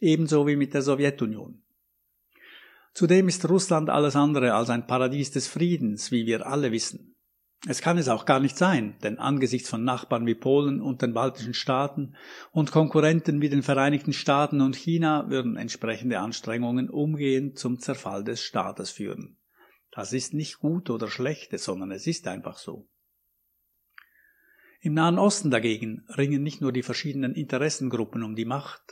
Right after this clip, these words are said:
sondern auch wir um Einsichten und Erkenntnisse bezüglich eines möglichen Wegs hin zu irgendeinem Frieden.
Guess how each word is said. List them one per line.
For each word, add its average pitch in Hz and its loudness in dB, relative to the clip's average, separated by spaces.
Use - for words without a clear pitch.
sondern 131 0
auch 135 -4
wir 147 0
um 165 -2
Einsichten 147 -4
und 151 -4
Erkenntnisse 160 -2
bezüglich 151 -4
eines 139 -2
möglichen 139 -2
Wegs 135 -2
hin 160 0
zu 165 0
irgendeinem 160 0
Frieden. 170 -2